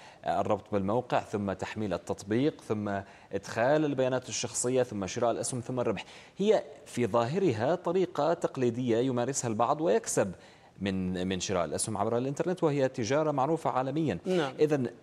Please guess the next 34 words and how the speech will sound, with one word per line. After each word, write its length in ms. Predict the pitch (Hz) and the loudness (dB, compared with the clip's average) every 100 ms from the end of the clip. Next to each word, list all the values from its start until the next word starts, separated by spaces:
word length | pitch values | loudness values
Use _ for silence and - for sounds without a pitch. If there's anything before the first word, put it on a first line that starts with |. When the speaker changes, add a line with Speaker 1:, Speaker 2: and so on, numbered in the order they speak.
| - | 0
Speaker 1:
كيف 360 | 156 214 - 196 | 2 2 2 2
سنميز 680 | 185 120 98 156 185 165 | 2 2 2 2 2 2
ما 140 | 120 98 | 0 0
بينها 440 | 101 151 170 160 | 0 0 0 0
وبين 380 | 143 95 101 107 | 2 2 0 0
الوسائل، 720 | 101 92 - 135 98 110 98 - - | 0 0 2 0 0 -2 -2 -8 -12
آه، 680 | 67 87 76 67 65 - - - | -8 -6 -6 -6 -6 -10 -8 -2
الحقيقية 760 | 107 - 107 101 - 170 165 | -2 -2 -4 -4 -2 2 2
لل-، 260 | 76 71 78 | 0 -4 -6
لل-، 300 | 82 76 76 82 | -6 -6 -8 -10
للتجارة 400 | 80 90 92 85 | -8 -4 -2 -2
الإلكترونية 600 | 80 82 - 87 95 95 | -4 -8 -6 -4 -2 0
والتداول 760 | 85 82 - - 90 90 80 | 0 -2 -4 -4 -2 0 -2
الإلكتروني؟ 420 | 73 73 - 64 - - | -6 -10 -12 -14 -14 -6
Speaker 2:
آه، 140 | 226 196 | -4 -2
هلا 220 | 226 226 | -2 0
الآن 380 | 233 226 202 160 | 2 2 0 -2
بال-، 520 | 170 151 147 139 147 | 0 0 -2 -6 -8
بالوضع 380 | 139 151 202 208 | -6 -2 0 0
الطبيعي 480 | 202 175 175 151 | 0 0 0 0
الآن 400 | 156 170 180 175 | -2 -2 -2 -2
يعني 560 | 165 139 151 160 160 - | -2 -4 -6 -6 -8 -4
أي 120 | 180 | -2
شخص 360 | 170 160 - - | -2 -6 -8 -8
بده 180 | 151 147 | -8 -8
يستخدم 460 | 143 - 170 156 151 | -10 -10 -8 -4 -4
ال-، 100 | 139 | -4
ال-، 760 | 139 131 127 127 127 131 131 | -6 -8 -10 -10 -10 -10 -10
الوسائل 540 | - 160 - 196 190 | -10 -6 0 2 2
التجارية 720 | 160 - 160 147 170 180 147 135 | -4 -6 -4 2 2 2 -4 -4
على 140 | 143 | -6
الشبكة 440 | 143 180 160 - | -6 -6 -6 -6
ال-، 500 | 147 143 135 135 135 | -6 -6 -8 -10 -10
العنكبوتية 840 | 131 127 120 143 139 147 151 143 | -10 -10 -10 -8 -6 -8 -8 -10